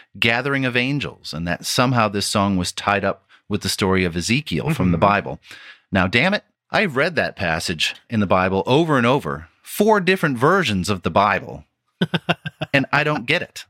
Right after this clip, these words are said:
Speaker 1: Is there a gathering of angels in that part of the story? Kind of. It's not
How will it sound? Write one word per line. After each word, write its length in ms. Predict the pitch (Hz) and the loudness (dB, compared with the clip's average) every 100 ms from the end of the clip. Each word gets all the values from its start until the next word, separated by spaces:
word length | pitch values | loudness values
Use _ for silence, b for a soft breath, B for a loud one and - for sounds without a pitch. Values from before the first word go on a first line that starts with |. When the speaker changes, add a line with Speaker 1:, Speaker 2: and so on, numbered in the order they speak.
| _ | _
Speaker 1:
Is 160 | 113 110 | -2 2
there 180 | 107 92 | 2 2
a 60 | |
gathering 460 | 87 92 95 95 95 | 2 2 2 0 -2
of 120 | 82 85 | -2 -2
angels 380 | 92 101 104 104 | -2 0 0 0
in 80 | 107 | 0
that 180 | 104 | 0
part 200 | - 120 120 | 0 -2 -2
of 100 | 123 | -8
the 80 | |
story? 460 | 123 - 127 156 165 _ - | -4 0 2 2 -2 _ -18
Kind 720 | - - - 196 202 202 127 | -16 -12 -2 2 4 4 4
of. 560 | 101 113 135 131 - _ _ _ _ - | 4 2 0 -6 -16 _ _ _ _ -4
It's 160 | 123 196 | 0 2
not 240 | 202 | 2